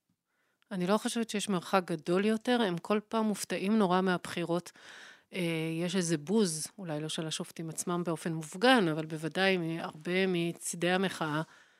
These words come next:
שגם, גם המפגשי מעגלי שיח, בד-, בסוף מפגישים בין אליטה כזו, אליטה של ימין, אליטה של שמאל,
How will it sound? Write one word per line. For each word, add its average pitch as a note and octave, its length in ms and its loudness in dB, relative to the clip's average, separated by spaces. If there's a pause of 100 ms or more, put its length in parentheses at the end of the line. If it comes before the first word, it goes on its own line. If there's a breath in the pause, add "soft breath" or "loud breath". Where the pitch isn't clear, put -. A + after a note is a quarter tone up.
(200 soft breath)
שגם, A#3+ 400 6 (160)
גם C#4 240 8
המפגשי A3+ 960 8
מעגלי F#3+ 420 4
שיח, G#3+ 320 0
בד-, F#3 300 -6
בסוף A3 560 2
מפגישים F#3+ 480 0
בין F#3+ 140 0
אליטה F3 320 -2
כזו, G#3 440 4
אליטה F3 560 0
של F3+ 160 -2
ימין, F#3+ 400 4
אליטה F3+ 280 -2
של E3 140 -8
שמאל, A#3+ 360 4